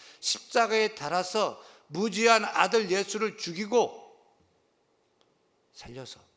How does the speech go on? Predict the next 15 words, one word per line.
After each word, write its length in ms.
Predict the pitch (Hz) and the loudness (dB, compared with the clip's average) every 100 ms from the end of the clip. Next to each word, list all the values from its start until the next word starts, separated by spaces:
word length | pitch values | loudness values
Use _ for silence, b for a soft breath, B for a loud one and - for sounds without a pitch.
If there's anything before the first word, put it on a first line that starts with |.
| _ _ _ _ _ _ _ _ _ _ _ _ _ 117 | _ _ _ _ _ _ _ _ _ _ _ _ _ -14
영적 420 | 127 120 151 - | -14 -10 -12 -10
지우개를 360 | 113 104 104 | -14 -12 -12
만들었어요. 540 | 101 76 - - - _ _ _ _ _ _ _ _ _ _ _ _ _ _ _ _ _ _ _ _ _ _ _ _ _ | -16 -20 -20 -20 -20 _ _ _ _ _ _ _ _ _ _ _ _ _ _ _ _ _ _ _ _ _ _ _ _ _
그래서 300 | - 135 123 | -8 -8 -8
우리가 360 | 117 117 120 110 | -10 -8 -8 -8
예수 240 | 123 - | -10 -10
앞에 220 | 117 - 104 | -12 -12 -12
나와서 560 | 110 117 117 - 160 | -10 -10 -10 -14 -18
죄를 260 | - 113 117 | -16 -14 -12
인정하고 760 | 120 135 135 123 127 208 262 b b b b _ | -12 -10 -8 -8 -10 -10 -12 b b b b _
죄를 260 | - 123 110 | -12 -10 -8
낱낱이 520 | 110 117 110 - - | -8 -8 -10 -10 -12
자백하면 640 | - - 95 - - _ _ _ _ _ b b b b - | -14 -14 -20 -20 -20 _ _ _ _ _ b b b b -20
주께서 380 | - - 104 98 | -18 -12 -12 -14
들으시고 680 | 104 - - - 170 147 | -18 -16 -16 -12 -12 -14